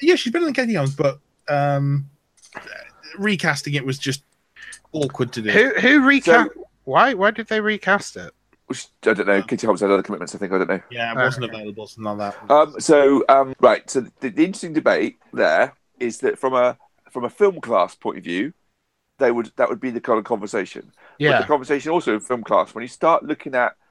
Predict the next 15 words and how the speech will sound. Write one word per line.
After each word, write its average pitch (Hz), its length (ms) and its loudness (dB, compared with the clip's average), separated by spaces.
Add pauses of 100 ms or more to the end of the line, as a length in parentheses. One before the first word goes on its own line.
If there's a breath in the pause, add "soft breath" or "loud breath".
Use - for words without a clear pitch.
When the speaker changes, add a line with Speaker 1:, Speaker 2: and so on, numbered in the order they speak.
(200)
Speaker 3:
what 143 300 2
is 135 260 -8
the 117 400 -6
best, 131 580 -2 (160)
um, 107 360 2
movie 117 300 -4
script, - 500 -6 (260)
uh, 95 220 2
from 95 140 -10
a 95 40 -4
film 127 220 0
class 98 200 -2
point 82 220 -8
of - 60 -16
view, 85 260 -6